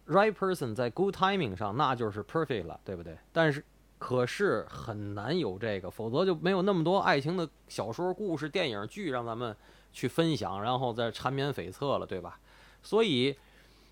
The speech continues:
嗯，这种正确的这种时机、时间，你那个时候你想要，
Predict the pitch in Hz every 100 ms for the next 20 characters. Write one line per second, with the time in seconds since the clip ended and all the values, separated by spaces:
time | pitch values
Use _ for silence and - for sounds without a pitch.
0 | - 160 156 151 147 143 135 127 120 _
1 | _ _ _ _ _ - - 262 196 143
2 | - 262 180 - 208 151 127 123 101 -
3 | - 156 180 196 196 - 123 156 170 170
4 | 170 170 - _ _ _ _ _ _ _
5 | _ _ _ _ _ _ - 147 202 208
6 | 143 175 170 180 87 90 127 139